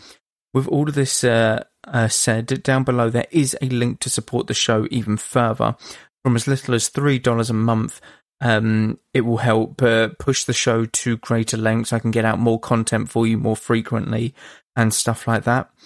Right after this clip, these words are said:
I know times are very tough right now, but that little bit of extra support would go a massive and really long way,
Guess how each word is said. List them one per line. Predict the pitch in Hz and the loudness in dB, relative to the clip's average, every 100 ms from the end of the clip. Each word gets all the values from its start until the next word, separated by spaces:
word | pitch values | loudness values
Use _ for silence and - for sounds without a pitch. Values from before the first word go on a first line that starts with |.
| - _ _ _ _ - | -20 _ _ _ _ -2
I | 123 | 0
know | 139 135 | 2 2
times | 123 120 110 | 2 0 0
are | 107 | 0
very | 107 104 | 0 0
tough | - - 127 - | -2 -2 -2 0
right | 127 120 | -2 2
now, | 120 117 113 - | 2 4 2 0
but | 135 120 110 | 0 0 2
that | 113 | 0
little | 113 117 113 | 2 0 0
bit | 113 110 | 0 0
of | 110 | 0
extra | 107 - 120 | -2 -4 -6
support | 104 120 113 113 | -4 0 0 2
would | 113 - | -2 0
go | - 107 110 - | -2 0 0 0
a | 117 | 0
massive | 113 120 120 117 113 - 107 101 - _ _ _ _ | 2 2 4 2 0 -2 -4 -4 -6 _ _ _ _
and | 120 113 110 107 | 0 2 2 2
really | 110 113 113 120 117 113 | 0 -2 -2 0 0 -2
long | 110 110 110 | 0 0 0
way, | 110 107 110 | 0 0 -2